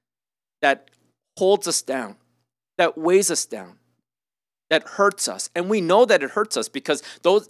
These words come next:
it's the same cycle that we go through in our life. It's the same burden that we always feel like it, we're carrying. It's the same worries that's always on the back of our minds. And what Jesus is saying is, "The words that I have for you isn't to make those burdens more,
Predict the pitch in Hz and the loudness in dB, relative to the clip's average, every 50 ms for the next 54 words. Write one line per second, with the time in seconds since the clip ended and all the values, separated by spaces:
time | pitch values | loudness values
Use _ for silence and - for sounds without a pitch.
0 | _ - 175 165 - 160 - - - 175 208 240 254 214 - - - 208 247 - | _ -6 -4 -4 -2 -2 -2 -2 0 0 0 0 0 0 0 0 0 -4 -4 -6
1 | - 123 113 104 135 135 147 147 123 107 156 160 190 202 - - - 151 147 - | -8 -8 -4 -4 -4 -2 -2 -6 -4 0 2 4 4 2 0 -4 -8 -8 -6 -6
2 | 143 139 131 123 131 143 165 175 120 101 - - - _ _ _ _ _ _ _ | -4 -4 -4 -4 -2 -2 -2 -2 -4 -6 -10 -20 -20 _ _ _ _ _ _ _
3 | - - - - - 233 226 247 254 233 175 117 123 180 190 220 214 180 151 135 | -8 -6 -2 2 4 4 4 4 0 -6 -6 0 2 6 6 6 6 6 4 2
4 | 143 143 139 147 147 156 - 170 185 202 220 220 - - - 190 190 185 180 165 | 2 0 2 0 -2 -2 2 2 2 2 2 0 -4 -4 -4 -2 2 2 2 0
5 | - 156 135 _ - 147 139 151 143 - - 190 190 190 175 127 107 104 - - | 0 -6 -12 _ -10 -4 -4 -4 -4 -4 -4 -2 -2 -2 -2 -4 -6 -8 -12 -16
6 | - - - - - 180 147 - - 220 220 226 254 269 226 190 170 175 202 226 | -20 -16 -10 -6 -4 -4 -2 0 2 4 4 4 2 0 -2 2 4 6 8 8
7 | 220 196 202 - 170 147 - - 190 196 202 226 226 208 196 190 170 143 - 165 | 8 8 6 4 0 -2 0 2 4 6 6 6 6 2 2 2 0 0 2 4
8 | 156 170 196 - 202 180 175 170 170 147 147 160 175 170 139 98 - - - - | 4 4 4 4 2 2 4 4 4 4 4 2 2 2 -2 -4 -10 -12 -14 -14
9 | - _ _ _ _ _ _ _ _ _ _ _ _ - 185 185 160 160 160 - | -14 _ _ _ _ _ _ _ _ _ _ _ _ -2 0 2 2 2 0 0
10 | 220 254 262 269 240 180 160 143 - - 220 233 240 233 208 165 131 131 - - | -4 -2 -2 -2 -4 -4 -2 -2 0 2 4 4 4 2 2 0 -2 -4 -4 -6
11 | - - _ - - 180 160 147 156 208 247 294 285 - 302 277 247 226 196 - | -14 -20 _ -2 -2 -2 0 4 8 8 8 8 6 4 4 6 6 6 6 6
12 | - 180 190 214 214 - 208 196 175 147 139 147 - - _ - 220 254 262 226 | 4 4 4 4 2 0 -4 -4 -2 -2 -4 -4 -6 -8 _ 0 0 0 2 0
13 | 311 302 254 - - 254 226 202 190 196 214 214 - - 226 214 175 139 - 170 | -2 -4 -4 -6 -6 -4 -4 -2 -2 -2 -2 -2 0 2 2 2 0 -2 0 2
14 | 170 175 180 170 175 180 175 165 - - - - 143 160 180 196 233 269 302 294 | 2 4 2 2 -2 -4 -4 -6 -8 -10 -12 -10 -12 -8 -4 -2 0 2 2 2
15 | 233 127 73 - _ | 2 0 -4 -10 _